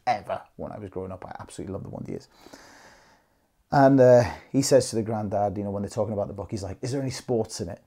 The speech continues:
And the granddad says, and this is what sells the book instantly to me, he says, "Are you kidding? Fencing, fighting, torture, revenge, giants, monsters, chases, escapes,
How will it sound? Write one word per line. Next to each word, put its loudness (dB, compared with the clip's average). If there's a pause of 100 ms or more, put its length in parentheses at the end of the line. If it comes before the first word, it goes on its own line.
(720)
And -8
the -6
granddad -4
says, -6
and -2
this -6
is -6
what -10
sells -4
the -10
book -8
instantly -4
to -14
me, -10 (400)
he -20
says, -6
"Are -4
you -4
kidding? -10 (1120)
Fencing, -2 (120)
fighting, 0 (240)
torture, -4 (180)
revenge, -4 (300)
giants, 0 (180)
monsters, -6
chases, -4
escapes, -4